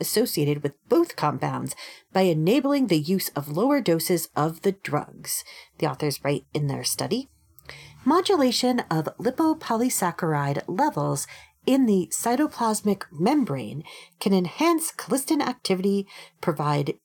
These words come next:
providing the foundation for new approaches to enhance the efficacy of this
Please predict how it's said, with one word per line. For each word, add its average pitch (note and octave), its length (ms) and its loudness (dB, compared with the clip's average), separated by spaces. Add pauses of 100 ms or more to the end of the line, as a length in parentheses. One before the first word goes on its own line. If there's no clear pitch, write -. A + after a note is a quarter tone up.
(160)
providing G#3 420 4
the F#3 80 2
foundation C#4 720 0
for D#3+ 140 0
new G#3+ 240 4
approaches E3+ 580 0 (480)
to - 240 -2
enhance B3 500 -2
the - 220 -4
efficacy G3 680 -2
of D3+ 100 -6
this C#3 200 -2